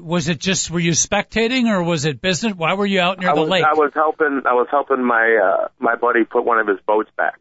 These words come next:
Speaker 1: Wow.
Speaker 2: So, uh, and I had, I had to do a bunch of stuff, and it was, it was funny when the wind kicked up.
Speaker 1: Mm-hmm.
Speaker 2: I had, I got the boat on a balance. It's supposed to be a couple guys push this thing, and I just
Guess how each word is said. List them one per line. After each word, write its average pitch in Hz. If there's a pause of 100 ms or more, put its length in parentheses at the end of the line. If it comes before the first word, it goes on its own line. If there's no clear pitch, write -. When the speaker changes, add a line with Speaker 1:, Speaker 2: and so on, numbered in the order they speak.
(140)
Speaker 1:
Wow. 120 (320)
Speaker 2:
So, 95 (520)
uh, - (440)
and 98
I 123
had, 127
I 113
had 127
to 113
do 120
a 117
bunch 110
of -
stuff, 120
and 113
it 107
was, 104
it 113
was 120
funny 135
when 107
the 101
wind 123
kicked -
up. 139 (120)
Speaker 1:
Mm-hmm. 151 (360)
Speaker 2:
I 110
had, 123
I 110
got 131
the 117
boat 113
on 110
a 95
balance. 98 (160)
It's -
supposed 113
to -
be 107
a 95
couple 107
guys 101 (140)
push 101
this 110
thing, 117
and 110
I 101
just 104